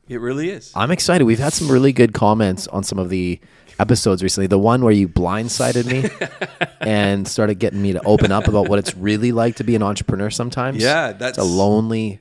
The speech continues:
Speaker 2: lonely place.
Speaker 1: That seems to be, like, one of the most impactful ones that we did. So,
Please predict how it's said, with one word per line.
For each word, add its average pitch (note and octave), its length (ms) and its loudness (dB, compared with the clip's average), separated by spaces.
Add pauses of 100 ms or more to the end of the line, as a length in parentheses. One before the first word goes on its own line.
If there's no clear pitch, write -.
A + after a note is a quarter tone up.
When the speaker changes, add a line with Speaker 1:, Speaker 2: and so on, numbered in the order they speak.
Speaker 2:
lonely G2 420 -2
place. - 580 -6 (200)
Speaker 1:
That B2 200 -4
seems E3+ 320 -6
to D#3 60 -18
be, D3 100 -4
like, C3+ 220 -2
one C3+ 100 -2
of C3+ 60 -2
the C3 80 -6
most B2+ 160 -6
impactful B2+ 640 -10
ones A#2 300 -8
that A#2 160 -10
we A2 200 -6
did. A#2 340 -6
So, A2 460 -2